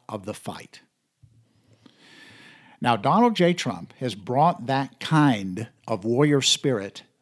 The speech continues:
to the White House. He couldn't have survived if he didn't have it. He's been under attack. He's, he's been incoming for four straight years. And somehow the resiliency of the man,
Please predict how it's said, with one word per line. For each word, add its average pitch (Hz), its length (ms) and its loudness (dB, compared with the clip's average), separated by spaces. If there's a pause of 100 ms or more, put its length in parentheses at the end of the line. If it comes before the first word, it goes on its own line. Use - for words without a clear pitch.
(340)
to 156 100 4
the 127 100 0
White 139 220 2
House. 101 220 -6
He 180 160 4
couldn't 190 200 4
have 160 100 0
survived 147 480 0
if - 80 -8
he 127 100 -2
didn't 123 180 0
have 160 220 0
it. - 200 -14 (600)
He's 180 220 8
been 175 160 6
under 151 280 6
attack. 156 440 2
He's, 185 240 4
he's 185 220 4
been 151 760 2
incoming 147 600 4
for 127 180 -2
four 165 300 6
straight 147 360 2
years. 131 640 0
And 101 100 -4
somehow 165 480 6
the 113 140 -2
resiliency 117 680 4
of 95 100 -8
the 101 60 -10
man, 101 360 -6